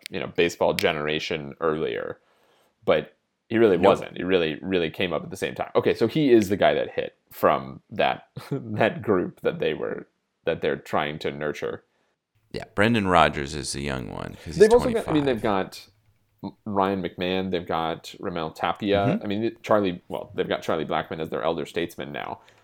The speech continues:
Speaker 1: I mean, these are guys that somebody was supposed to hit. <laughs> Oh, okay.
Speaker 2: Yeah, and, and, and there just hasn't, hasn't really gotten the same, the,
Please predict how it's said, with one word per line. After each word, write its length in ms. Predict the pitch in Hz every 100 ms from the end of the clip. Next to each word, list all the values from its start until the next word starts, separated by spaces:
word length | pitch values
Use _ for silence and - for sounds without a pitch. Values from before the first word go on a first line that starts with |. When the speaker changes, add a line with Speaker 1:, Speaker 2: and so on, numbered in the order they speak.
| -
Speaker 1:
I 40 | 110
mean, 80 | 120
these 140 | 139
are 40 | 131
guys 260 | 117 107
that 260 | 101 80 - _ _ _ _ _ -
somebody 380 | - 120 113
was 140 | 92 90
supposed 280 | - 90 -
to 60 |
hit. 300 | - - - -
<laughs> 60 | - - _ - - 147 143 110 _ _ _ _ _ -
Oh, 260 | 339 269
okay. 280 | - 220 202 - -
Speaker 2:
Yeah, 320 | - 107 107
and, 160 | 82 87 - _ -
and, 300 | 85 82 - - _ _ _ _ -
and 220 | 87 73
there 180 | 92 73
just 260 | 90 80
hasn't, 420 | 82 80 73 -
hasn't 320 | - 82 80 60
really 220 | 73 69
gotten 260 | 73 -
the 100 | 65
same, 440 | - 69 65 64 50
the, 260 | 67 64